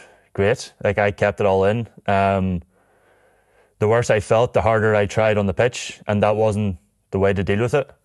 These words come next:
Um, I wasn't performing on game day, but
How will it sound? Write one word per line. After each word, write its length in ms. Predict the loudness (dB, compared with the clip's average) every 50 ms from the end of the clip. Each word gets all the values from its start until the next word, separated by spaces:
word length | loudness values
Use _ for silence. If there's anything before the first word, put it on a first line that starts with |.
| _ _ _ _ _ _ _ _ -2
Um, 640 | 0 2 2 2 2 0 0 -2 -2 -4 -6 -8 -10 -14 _ _ -20 -20 -20 _ _ _ _ _ _ _ _ _ _ -20 -20 -20 -20 -20 -20 _ _ _ _ 0
I 60 | 2
wasn't 280 | 2 2 2 2 0 -2
performing 300 | 0 2 2 4 4 4
on 120 | 2 2
game 240 | 2 2 2 2 4
day, 180 | 2 2 2
but 320 | 2 2 0 0 -2 -4